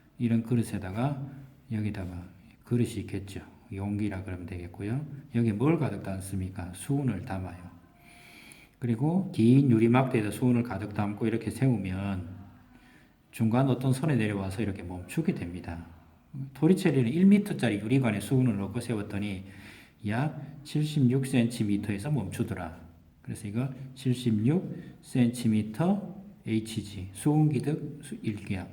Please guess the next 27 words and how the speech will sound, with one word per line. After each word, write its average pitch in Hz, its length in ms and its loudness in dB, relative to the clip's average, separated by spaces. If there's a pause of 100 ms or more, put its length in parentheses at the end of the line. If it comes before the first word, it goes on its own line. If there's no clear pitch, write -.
(180)
그래서 104 220 -10
이걸 117 260 -4
그때 135 280 2
측정했다 101 600 0
그래서 95 400 -2 (1000)
일 127 220 2
기압이다. 92 720 -4
뭐 98 120 -6
이렇게 107 280 -4
얘기하죠. - 400 -14 (800)
그러면 123 580 2
나머지 127 380 4
요 127 120 6
부분에 165 280 2
뭐가 113 240 2
됩니까? 90 800 -4 (720)
나머지 107 400 -2
빨간 107 320 0
칠한 101 300 -4
요 104 100 -2
부분이 107 300 0
뭐가 98 240 -2
된다고요? 95 580 -4 (680)
요게 98 240 -4
진공이 131 500 2
된다 85 540 -10 (160)
그랬죠. - 340 -14